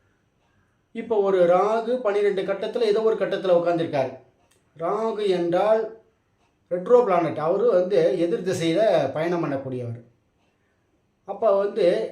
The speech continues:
நேரா ஒரு செயல் நடக்கிறதுக்கும் எதிர ஒரு செயல் நடக்கிறதுக்கும் அப்ப வித்தியாசம் என்னன்னா, சேட்டைன்னு சொல்லுவாங்க. சரியாக செய்வது சரியான செயல், அதற்கு எதிர்ப்புறமா செய்யறது வந்து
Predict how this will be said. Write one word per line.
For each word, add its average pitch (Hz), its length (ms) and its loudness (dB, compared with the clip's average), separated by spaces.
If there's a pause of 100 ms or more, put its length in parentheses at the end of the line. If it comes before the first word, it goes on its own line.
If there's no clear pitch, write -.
(440)
நேரா 202 720 2
ஒரு 202 480 2
செயல் 196 340 2
நடக்கிறதுக்கும் 180 600 -2
எதிர 190 260 0 (480)
ஒரு 147 140 -4
செயல் 185 280 0
நடக்கிறதுக்கும் 165 560 -2
அப்ப 147 120 -8
வித்தியாசம் 180 560 -2
என்னன்னா, 151 280 -4 (760)
சேட்டைன்னு 202 600 2
சொல்லுவாங்க. 139 460 -6 (1040)
சரியாக 208 640 -2
செய்வது 190 520 0 (320)
சரியான 190 600 -2
செயல், 160 580 -4
அதற்கு 165 460 -6
எதிர்ப்புறமா 196 500 0
செய்யறது 170 360 0
வந்து 160 200 -6